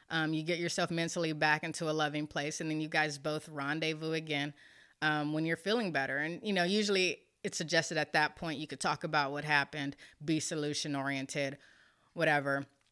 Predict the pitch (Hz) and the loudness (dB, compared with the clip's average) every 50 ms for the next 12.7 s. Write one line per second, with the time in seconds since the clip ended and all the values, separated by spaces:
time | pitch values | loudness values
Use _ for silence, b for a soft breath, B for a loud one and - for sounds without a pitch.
0 | _ _ _ _ _ - 190 202 208 202 196 202 196 202 208 208 208 202 196 196 | _ _ _ _ _ 0 2 4 6 6 8 10 8 8 8 8 6 6 6 6
1 | 196 190 196 185 180 170 170 170 - 196 185 185 180 175 170 170 165 165 - - | 6 6 4 6 6 6 6 4 4 4 6 6 6 6 6 6 6 6 4 4
2 | 170 165 160 160 - - - 170 170 170 165 156 156 156 156 151 156 147 - 156 | 4 4 4 4 0 -4 -4 -2 -2 0 0 0 0 0 0 0 -2 -2 -2 -2
3 | 151 151 151 - - 151 151 156 143 b b b b b b - - - 175 160 | -2 -2 -4 -4 -6 -6 -6 -8 -10 b b b b b b -8 -2 0 2 2
4 | 151 147 147 139 - - - - 165 165 156 156 151 156 151 151 156 147 - - | 2 2 0 -2 -2 -2 -2 0 2 4 4 4 4 2 2 0 0 -2 -4 -4
5 | 156 151 143 156 160 160 156 156 156 156 151 151 151 151 - - - 156 151 156 | -4 -4 -2 -2 0 2 4 4 2 2 0 -2 -4 -6 -4 -4 -2 -2 -2 -2
6 | 143 151 151 151 151 143 143 139 143 143 139 143 143 - 165 147 147 147 147 147 | -2 -2 0 0 2 2 2 0 0 -2 -2 -4 -6 -8 -6 -4 -2 0 0 0
7 | 143 147 - b b b b b b b _ - 160 151 147 147 143 143 143 143 | 0 -2 -6 b b b b b b b _ 0 0 2 2 0 0 -2 -2 -4
8 | 135 - - _ - 170 170 160 156 151 160 175 170 - 175 160 156 160 151 143 | -6 -10 -12 _ -2 2 2 2 2 2 2 0 0 2 2 0 2 0 -2 -2
9 | - 165 151 147 147 147 147 - - 151 143 139 - 156 151 151 147 156 151 151 | 2 2 2 2 2 -2 -4 -2 -2 -2 -2 -2 -2 -4 -4 -4 -4 -4 -4 -4
10 | 147 143 - 147 147 143 143 143 143 143 143 - 147 135 135 135 135 - - b | -6 -4 -2 -2 -2 -2 -2 -4 -4 -4 -4 -2 -2 -2 -2 -2 -6 -10 -14 b
11 | b b b b b - 165 147 143 139 139 139 139 143 - _ _ - 190 147 | b b b b b -2 0 2 2 2 2 0 -2 -6 -8 _ _ -12 -4 0
12 | 151 143 143 147 143 143 143 143 143 139 139 139 143 | 2 2 4 4 4 2 0 0 -2 -2 -2 -2 -4